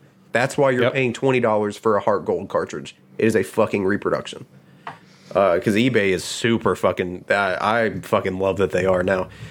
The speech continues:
Speaker 1: They're super strict. If the, if the item you get does not one hundred percent match the description, you get your fucking money back like that. It is
Speaker 2: Mm.
Speaker 1: fucking awesome.
Speaker 2: What's the, uh,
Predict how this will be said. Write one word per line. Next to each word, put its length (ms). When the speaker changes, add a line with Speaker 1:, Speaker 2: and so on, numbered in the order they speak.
Speaker 1:
They're 160
super 600
strict. 320
If 100
the, 140
if 100
the 240
item 320
you 140
get 280
does 220
not 380
one 320
hundred 480
percent 420
match 320
the 80
description, 580
you 200
get 260
your 140
fucking 500
money 260
back 480
like 260
that. 280
It 80
is 100
Speaker 2:
Mm. 120
Speaker 1:
fucking 220
awesome. 360
Speaker 2:
What's 360
the, 220
uh, 420